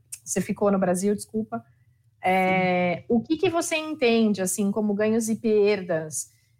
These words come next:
Speaker 1: É, se você indicaria pra uma pessoa que, que tá afim de mudar de país e quer tentar arquitetura, enfim,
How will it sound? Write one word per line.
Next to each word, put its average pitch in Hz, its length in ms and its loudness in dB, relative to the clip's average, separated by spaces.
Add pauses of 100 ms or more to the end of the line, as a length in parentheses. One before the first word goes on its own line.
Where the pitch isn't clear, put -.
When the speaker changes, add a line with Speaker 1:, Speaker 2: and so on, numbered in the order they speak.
(140)
Speaker 1:
É, 180 680 2
se - 160 -2
você 220 420 -2
indicaria 247 920 -2
pra 208 120 -6
uma 202 140 -2
pessoa 208 420 -2
que, 214 420 -2
que - 80 -20
tá 220 160 0
afim 233 500 0
de 208 400 0
mudar 190 320 0
de - 100 -8
país 190 760 -2
e 185 140 -4
quer 196 220 -2
tentar 202 420 0
arquitetura, 214 840 -2
enfim, 185 460 -4